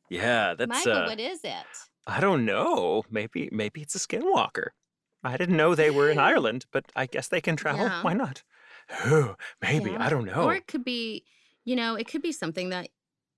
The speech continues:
Speaker 2: it's just that's what your brain accepts that it's seeing, you know,
Speaker 1: Mm-hmm.
Speaker 2: if it's a particular shape or,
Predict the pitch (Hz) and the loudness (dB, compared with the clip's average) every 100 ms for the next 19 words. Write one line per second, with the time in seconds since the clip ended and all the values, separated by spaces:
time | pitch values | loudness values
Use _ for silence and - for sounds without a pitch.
0 | _ 202 - - 185 - 175 - 175 170 | _ -12 -10 -8 -8 -4 -6 -6 -8 -8
1 | 160 156 156 165 160 151 151 - - - | -8 -6 -6 -4 -6 -6 -10 -16 -18 -14
2 | - 139 - - - 262 277 - - 302 | -8 -8 -8 -14 -12 -10 -10 -12 -8 -6
3 | 311 311 320 - 127 139 139 139 160 170 | -6 -8 -8 -2 0 2 2 0 -2 -6
4 | - 180 180 - - 165 160 - 180 175 | -12 -14 -14 -12 -10 -10 -8 -10 -8 -10
5 | - - 131 | -8 -8 -8